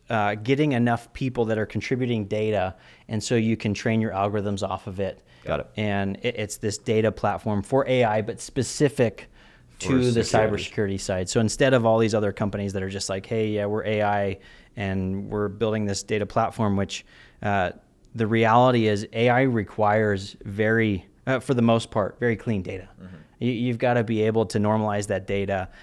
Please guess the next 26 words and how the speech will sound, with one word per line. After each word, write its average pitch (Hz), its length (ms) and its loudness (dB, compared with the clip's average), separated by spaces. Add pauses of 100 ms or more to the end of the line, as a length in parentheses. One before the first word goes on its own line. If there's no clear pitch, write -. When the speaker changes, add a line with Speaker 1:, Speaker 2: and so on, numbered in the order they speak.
(240)
Speaker 1:
'cause 110 140 -4
you 113 80 -4
gotta 127 200 2
run 123 220 4
your 117 140 4
algorithms 113 400 4
off 113 220 0
of 107 80 -4
it, 107 160 0
and 107 100 -2
if 101 100 -6
your 113 120 2
algorithm 110 340 4
doesn't 110 240 2
know 104 300 2
the 98 100 -2
type 101 240 0
of 98 60 -4
that 95 160 -2
data, 104 440 2
it's, 92 260 -6
it's 107 200 -6
not 104 220 -2
very 98 260 -2
intelligent. 92 640 -8 (600)
Um, 95 440 0